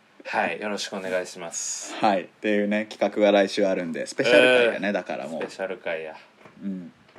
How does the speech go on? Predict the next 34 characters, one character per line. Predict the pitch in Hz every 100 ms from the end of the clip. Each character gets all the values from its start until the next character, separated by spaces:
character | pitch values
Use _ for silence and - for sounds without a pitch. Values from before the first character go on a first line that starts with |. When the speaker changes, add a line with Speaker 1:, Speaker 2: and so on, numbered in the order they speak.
| - _ _ _ _ -
Speaker 1:
い |
や、 | 113 92 - _ _ _ _ _
テ | - 214
ネ | 220
ッ | 180
ト | - 113
で | 101 95
す | 98
よ。 | 85 80 - _ _ _ _ -
Speaker 2:
テ | 139
ネ | 139
ッ |
ト | 104 85
ね。 | 90 147 - _ _ _ _ - -
Speaker 1:
映 | 110 110
画。 | 107 107 - _ _ _ _ _ _ -
Speaker 2:
い |
や、 | 113
や | 110 117
ば | 143
か | 95
っ | -
た | 73
ね。 | 78 - _ -
Speaker 1:
あ | 120
の、 | 120 117 113 110 107
高 | - 123
年 | 123 120 120
の | 107 107 - _ _ _ 110 110
会 | 98
社 | - 98
の、 |
Speaker 2:
う |
ん。 | 95